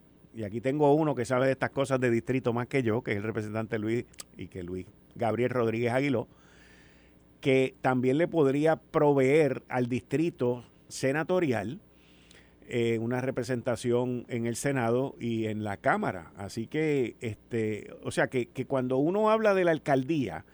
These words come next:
específicamente con lo que está ocurriendo allí, en Mayagüez y en esa zona,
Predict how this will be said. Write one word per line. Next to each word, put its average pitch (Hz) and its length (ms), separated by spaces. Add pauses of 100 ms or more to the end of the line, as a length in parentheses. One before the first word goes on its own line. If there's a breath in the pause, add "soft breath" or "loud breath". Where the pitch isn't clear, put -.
(380 soft breath)
específicamente 160 960
con 160 140
lo 135 100
que 117 60
está 135 160
ocurriendo 151 560
allí, 101 420 (1000 soft breath)
en 117 200
Mayagüez 113 560
y 117 100
en 104 120
esa 135 260
zona, 117 480